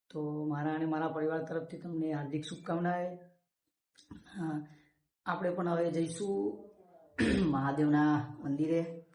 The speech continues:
દર્શન કરવા. તો ચલો, આપણે દર્શન કરીને આવીએ.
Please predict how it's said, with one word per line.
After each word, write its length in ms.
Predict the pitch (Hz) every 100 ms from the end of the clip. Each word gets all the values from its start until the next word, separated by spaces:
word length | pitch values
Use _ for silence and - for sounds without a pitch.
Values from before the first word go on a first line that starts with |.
| _ _
દર્શન 300 | 185 156 185
કરવા. 300 | 190 170 170 175 180 - _ _ _ _ _ _ _ _ _
તો 80 | -
ચલો, 220 | - 160
આપણે 200 | 147 147
દર્શન 400 | 151 147 160 160
કરીને 420 | 170 190 190 196 220 - - _ _ -
આવીએ. 400 | 156 160 151